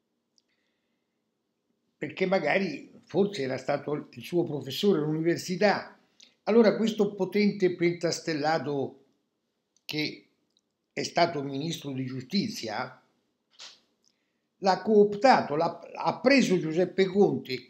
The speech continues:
e, e lo ha fatto entrare dentro il movimento, se-, senza che Giuseppe Conte fosse iscritto al movimento,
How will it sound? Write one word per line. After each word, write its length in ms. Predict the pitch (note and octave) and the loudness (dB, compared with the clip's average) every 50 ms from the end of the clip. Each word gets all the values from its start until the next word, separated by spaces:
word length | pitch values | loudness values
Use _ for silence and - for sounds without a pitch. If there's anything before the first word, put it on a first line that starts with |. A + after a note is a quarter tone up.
| _ _ | _ _
e, 260 | - E3+ D#3+ - - | -4 -4 -4 -4 -4
e 420 | - E3+ F3 E3 - - - - _ _ _ - - _ _ _ _ _ _ _ _ - _ _ _ _ _ | 0 2 2 2 2 -2 -10 -20 _ _ _ -20 -20 _ _ _ _ _ _ _ _ -20 _ _ _ _ _
lo 200 | D#3+ F3 E3+ F3 | 2 2 2 4
ha 40 | - | 4
fatto 400 | A3+ G#3+ G3+ G#3 - G3 G3 G3 | 4 4 4 4 4 6 6 6
entrare 760 | F#3+ F#3 - - G#3+ G#3 G3+ F#3 F3+ E3+ E3 C3+ C3 - _ _ _ _ _ _ _ _ _ _ _ _ _ _ _ _ _ _ _ _ _ _ _ | 4 2 0 0 4 4 4 4 4 2 0 -2 -8 -12 _ _ _ _ _ _ _ _ _ _ _ _ _ _ _ _ _ _ _ _ _ _ _
dentro 380 | _ C#3 G3 G#3+ - - F3+ G3 | _ 0 0 0 2 2 4 4
il 60 | F#3 | 4
movimento, 640 | F#3 F3+ F3+ G3 G3 G3+ F#3+ D#3+ A#2+ - - - A#2 | 4 4 4 6 6 6 4 4 0 -2 -4 -8 -12
se-, 180 | - E3+ E3+ | -12 -12 -12
senza 340 | - - G3+ G3+ - - F3 - | -6 -2 -2 -2 0 -2 -4 -4
che 120 | D3+ D3 | -4 -6
Giuseppe 420 | C#3 D3 D3 E3+ E3+ E3+ - D#3 | -6 -2 0 0 0 0 -4 -8
Conte 640 | C#3+ - G#3+ G3+ - - - D#3+ C#3+ G#2+ - - _ _ _ _ _ _ _ _ _ | -6 0 0 0 0 0 -2 -4 -4 -4 -8 -14 _ _ _ _ _ _ _ _ _
fosse 320 | - F3+ E3+ F3 - E3+ | -2 -2 -2 -2 -4 -6
iscritto 440 | E3 - - - G#3 F#3+ C3 - E3+ | -6 -6 -6 -4 -4 -4 -2 0 0
al 100 | D#3 E3 | 0 0
movimento, 840 | E3 E3 D#3+ D#3 D#3+ E3 E3 D3 B2 G#2+ A2+ - A2+ G2+ - - | 0 -2 -2 -2 -4 -4 -4 -4 -6 -8 -8 -10 -12 -12 -12 -16